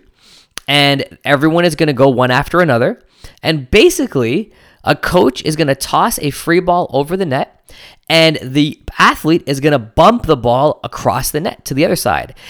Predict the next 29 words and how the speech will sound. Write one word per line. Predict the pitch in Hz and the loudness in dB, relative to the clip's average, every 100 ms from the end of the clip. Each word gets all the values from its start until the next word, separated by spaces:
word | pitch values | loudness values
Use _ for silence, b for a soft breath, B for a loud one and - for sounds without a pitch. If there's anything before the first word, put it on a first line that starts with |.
| - | -2
And | 156 143 | 2 6
they're | 156 | 6
gonna | 175 147 | 6 2
bump | 107 143 147 | 4 2 2
the | 151 | -2
ball | 113 127 147 | -2 0 0
back | 131 117 127 | 0 -4 -2
over, | 175 269 147 | -2 -2 -4
and | 131 | -4
we're | 135 | -4
gonna | 143 127 | -4 -4
bump | 101 143 190 | -2 -2 0
and | 214 | 0
bump | 135 170 | 0 -2
and | 185 | -4
bump. | 117 165 220 B - | -2 -4 -6 B -6
The | |
ball | 135 135 139 147 | -2 2 4 2
is | |
not | 120 120 147 - | 0 -2 -2 -4
supposed | - 170 | -6 -6
to | 170 | -4
touch | 175 175 | -6 -4
the | 180 | -4
floor. | 139 135 196 B - | 0 0 0 B -4
It's | 147 | -2
just | - 135 113 | 0 -2 -2
one | 104 123 170 220 | -4 0 2 0
touch, | - 143 190 - | -2 -2 -2 -4